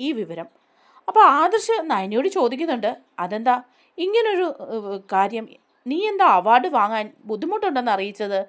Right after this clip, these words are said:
നീ ഈ അവാർഡ് നിരസിക്കുന്നു എന്ന് പറഞ്ഞതിൻ്റെ കാര്യം എന്താ?" അപ്പോൾ നയന പറയാണ്, "അതെ, ഇത് ഞാൻ നിരസിക്കുന്നു, അതെൻ്റെ തീരുമാനമാണ്,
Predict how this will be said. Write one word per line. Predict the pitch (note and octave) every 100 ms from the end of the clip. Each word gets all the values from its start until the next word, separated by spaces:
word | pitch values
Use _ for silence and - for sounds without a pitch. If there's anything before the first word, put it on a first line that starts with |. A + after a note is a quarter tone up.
| _ _ _ -
നീ | E4 A4+ F#4+ -
ഈ | C#4 D#4
അവാർഡ് | A#3+ A#3+ B3+ A#3 A3
നിരസിക്കുന്നു | G3 F#3+ B3+ A#3 C4+
എന്ന് | C#4+ F4
പറഞ്ഞതിൻ്റെ | C#4+ A#3 B3 C#4+ D#4
കാര്യം | A#3 G#3+ C#4 E4+
എന്താ?" | A#3 A#3 - _ _ _
അപ്പോൾ | _ C#4+
നയന | A#3+ G#3 A3+ B3+
പറയാണ്, | A#3 A3+ G#3+ -
"അതെ, | F3+ G3+ A3 _ A4+
ഇത് | D#4+ E4
ഞാൻ | B3+ A#3+
നിരസിക്കുന്നു, | F3+ - G3+ G3 - _ C4+
അതെൻ്റെ | F4+ G4 G4 B3+
തീരുമാനമാണ്, | G3+ G#3+ A3+ A#3 E3+